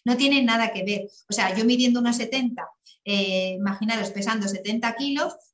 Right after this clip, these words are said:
puedo estar muy musculada y tener muchísima musculatura y que esa musculatura pese mucho y estar perfecta, a estar totalmente blanda y fofa porque todo lo tengo en forma de grasa.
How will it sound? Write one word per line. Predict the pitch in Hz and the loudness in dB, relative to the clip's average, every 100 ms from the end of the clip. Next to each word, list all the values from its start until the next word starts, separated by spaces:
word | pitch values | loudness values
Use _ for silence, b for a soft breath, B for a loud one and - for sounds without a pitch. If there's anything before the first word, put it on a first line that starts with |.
| _ - | _ -2
puedo | 233 226 | 0 0
estar | 226 226 - | 0 0 0
muy | 214 233 240 | 0 4 4
musculada | 233 - 240 262 214 185 | 4 0 -4 -2 -2 -4
y | 185 | -6
tener | 185 214 202 | -6 -4 -4
muchísima | - 196 208 226 | -6 -4 -2 0
musculatura | 220 214 240 214 214 247 | 0 -2 0 0 0 -2
y | 202 | -2
que | 214 | -2
esa | 254 | 0
musculatura | 233 233 240 214 254 208 - | 2 0 -2 -4 -2 -4 -2
pese | 220 240 214 | 0 2 2
mucho | 247 277 185 - | 2 0 -6 -8
y | 185 | -10
estar | - 214 214 | -4 -4 -2
perfecta, | 220 220 285 294 320 - _ B B | -4 -4 -6 -4 -8 -8 _ B B
a | 214 170 | 0 2
estar | 202 208 214 | -2 -2 -2
totalmente | 214 220 226 226 220 214 | -2 -2 0 0 0 0
blanda | 220 240 240 202 185 | 2 2 0 -2 -4
y | 185 | -6
fofa | - 254 285 311 | -8 -4 -4 -2
porque | 262 190 | -4 -4
todo | - 214 220 | -4 -2 -2
lo | 220 | -4
tengo | 214 220 | -4 -2
en | 226 | -2
forma | 220 196 175 | -4 -10 -12
de | 165 | -14
grasa. | - - | -16 -18